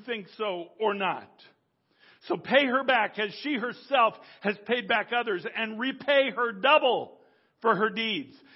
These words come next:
Mix a double portion for her in the cup she mixed. As she glorified herself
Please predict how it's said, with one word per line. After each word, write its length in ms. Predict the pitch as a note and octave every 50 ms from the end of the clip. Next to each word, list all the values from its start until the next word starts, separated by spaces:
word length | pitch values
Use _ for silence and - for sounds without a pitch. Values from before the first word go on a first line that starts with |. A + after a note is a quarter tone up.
| - -
Mix 240 | - B3 C4 C4 -
a 100 | A#3+ A#3
double 320 | G3+ F#3 C4 C#4 C#4+ C#4 A#3+
portion 680 | F3 - C4+ D4 C#4 C4+ - - C4 B3+ A#3 A3 F#3+ -
for 180 | - C4 B3+ G#3
her 260 | G3 B3 C4 B3 B3+
in 220 | G#3+ A3 A#3+ A#3
the 100 | A#3+ A#3
cup 360 | A#3+ - - - C4+ C4 C4 - - -
she 120 | - A#3+ A#3
mixed. 600 | A#3 B3+ B3+ A3 - - - - - - _ _ _ _ _ _ _ _ _ _ _ _ _ _ _ _ _ _ _ _ _ _ - - -
As 160 | F#3 F#3+ F#3 - -
she 120 | G#3 G3
glorified 600 | D#3+ E3 G3 A3 B3 C4 B3 B3+ B3 B3+ B3+ B3
herself 520 | C#4+ B3+ - - - B3+ A3+ F#3+ E3 E3+